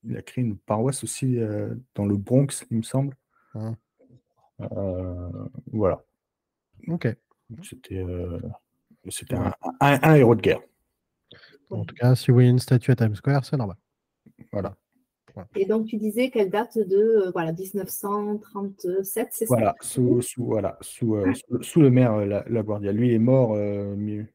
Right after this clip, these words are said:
Speaker 1: je regarde, mille neuf cent trente-deux. Donc, euh,
Speaker 3: Donc, ça tombe pendant cette, cette période de, de Grande Dépression.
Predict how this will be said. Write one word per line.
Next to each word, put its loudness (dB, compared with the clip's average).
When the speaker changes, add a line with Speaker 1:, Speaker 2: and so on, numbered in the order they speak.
Speaker 1:
je -18
regarde, -6
mille 4
neuf 2
cent -2
trente-deux. -2
Donc, -16
euh, 0
Speaker 3:
Donc, 2
ça 2
tombe 0
pendant -2
cette, -8
cette 4
période 6
de, 4
de 4
Grande 4
Dépression. 0